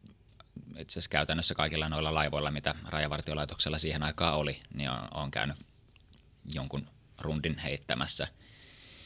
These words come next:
Ja, ja tota, en tiedä, tunteeko sun kuulijakunta nyt hirveästi noita merellisiä paikkoja, mutta, mutta Suomenlahden merivartiostossahan mä työskentelen ja,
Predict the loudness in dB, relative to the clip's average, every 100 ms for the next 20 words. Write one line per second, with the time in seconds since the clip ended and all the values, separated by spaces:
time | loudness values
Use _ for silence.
0 | -20 -20 -18 -6 -2 0 0 -2 -8 -2
1 | -2 -2 -8 -20 -20 -20 -20 -20 -20 -20
2 | -20 -20 -12 -4 2 2 2 -2 0 0
3 | -2 -8 -20 -20 -20 -20 -10 -4 0 -2
4 | -4 -14 -20 -8 6 8 8 6 4 0
5 | 2 2 0 -2 0 2 2 2 0 2
6 | 0 0 4 6 6 4 4 2 0 -4
7 | 2 4 4 2 -2 -2 -2 -4 -2 -4
8 | -6 -18 -20 -20 -20 -18 -18 -4 -2 0
9 | 0 6 6 6 6 6 6 6 6 4
10 | 2 0 2 2 2 2 4 4 4 0
11 | 0 2 4 2